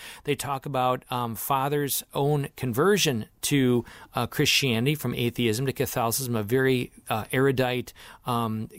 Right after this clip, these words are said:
gifted intellectual who comes into the fullness of the Catholic faith and again becomes an exorcist. Um, but you have throughout this, this case unmistakable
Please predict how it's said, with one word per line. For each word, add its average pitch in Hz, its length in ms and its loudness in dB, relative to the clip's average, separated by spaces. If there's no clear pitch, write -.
gifted 156 480 0
intellectual 131 800 0
who 120 420 0
comes 127 260 -4
into 139 140 -4
the 113 100 -6
fullness 127 400 -4
of 117 80 -8
the 113 80 -6
Catholic 117 460 -8
faith 131 320 -2
and 127 80 -4
again 113 340 -2
becomes 139 400 0
an 123 80 -2
exorcist. 120 640 -2
Um, 139 320 0
but 202 180 0
you 180 140 2
have 220 380 -2
throughout 170 460 0
this, 139 280 -2
this 143 220 0
case 160 440 -2
unmistakable 151 840 4